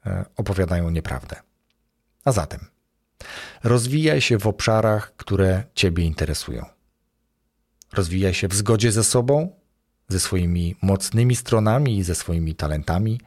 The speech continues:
czy obszarami, które pomogły ci zdefiniować badania psychometryczne, badania osobowościowe. Korzystaj z pomocy prawdziwych autorytetów, mentorów i ludzi, którzy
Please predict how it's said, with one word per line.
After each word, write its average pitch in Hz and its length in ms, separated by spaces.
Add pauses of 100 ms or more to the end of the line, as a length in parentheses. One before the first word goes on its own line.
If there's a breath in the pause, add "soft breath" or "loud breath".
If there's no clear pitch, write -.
(100)
czy - 140
obszarami, 101 520
które 98 220
pomogły 95 400
ci 92 120
zdefiniować 87 680
badania 82 360
psychometryczne, 78 760
badania 71 340
osobowościowe. - 720 (1400 loud breath)
Korzystaj 127 480
z - 60
pomocy 135 380
prawdziwych 113 720
autorytetów, - 840 (260)
mentorów 92 920
i 85 160
ludzi, 131 420
którzy 107 480